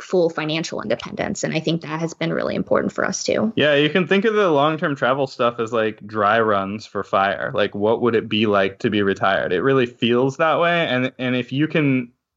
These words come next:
Speaker 2: find yourself being happy and find yourself a purpose for, you know, six months at a time while you don't have a job, chances are you're gonna do pretty well,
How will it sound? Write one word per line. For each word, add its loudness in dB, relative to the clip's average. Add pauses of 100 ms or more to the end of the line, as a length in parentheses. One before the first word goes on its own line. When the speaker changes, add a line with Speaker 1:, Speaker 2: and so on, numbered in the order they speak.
(340)
Speaker 2:
find 0
yourself 0
being -2
happy -2
and 0
find 2
yourself 2
a -4
purpose 0
for, 4
you 0
know, 0
six -4
months 2
at 6
a 4
time 4
while 4
you 0
don't -2
have 0
a 0
job, 2 (200)
chances 0
are 4
you're 2
gonna -2
do -4
pretty -4
well, 2